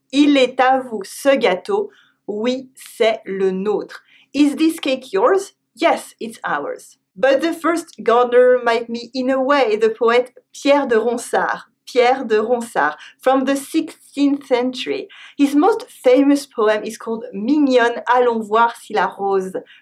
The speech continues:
Mignonne, allons voir si la rose, or Pretty girl, let's go see if the rose, et cetera. In a few lines, he crafts a metaphor about the blossoming rose and the young woman.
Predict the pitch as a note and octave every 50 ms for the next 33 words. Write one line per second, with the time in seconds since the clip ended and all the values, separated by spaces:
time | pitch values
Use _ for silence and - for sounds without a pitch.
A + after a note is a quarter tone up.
0 | _ _ - G3+ A3+ C#4+ E4 E4 D4 C4+ C4 B3 B3 C4 C#4 C#4+ C#4+ - - -
1 | B3+ C#4 C#4+ C#4+ C4 A#3 G#3+ F#3+ F#3+ F#3+ G3+ A3 B3 C4+ C4+ - - - - C4+
2 | C4 C4+ C4 B3 A3 G#3 G3+ G3+ G#3 G#3+ G#3+ G#3 G3+ G3 G3 - - D4 D4 C#4+
3 | - D4 C#4+ A#3+ B3 B3 B3+ B3 A#3 A#3+ A#3+ A#3 - - - A#3+ A#3+ B3 B3 -
4 | - - A#3 A3+ A3+ - A#3 G#3+ F#3+ F3+ - F#3+ F#3 F#3 F3+ F3+ F3+ F#3+ G3 G3
5 | - - - - - - - - - - - - - _ _ _ _ _ _ _
6 | _ - - - - - - - - - C4 B3+ C#4 C#4 C4+ - - - F#4 F#4
7 | F#4+ F4+ A3 A3 A3+ B3 C4 C#4 C#4 - E4+ - - - D4+ C#4+ D4 C#4+ - -
8 | A3+ A#3 G#3+ G#3 G#3+ A#3 B3 B3+ B3 B3 - - F#3 E3+ F#3+ G3+ G#3+ A3 G#3+ -
9 | G#3 F#3+ - - - G3 G3 A#3 C4 C#4 C#4 C#4 - C4 A#3+ A#3+ A#3 A3 G3+ G3+
10 | G3 G3 G3 - G3+ G3 G3 G3 G3 F#3+ F#3 F3+ F3+ F3+ F3+ F#3 E3+ D#3 B2+ -
11 | D3+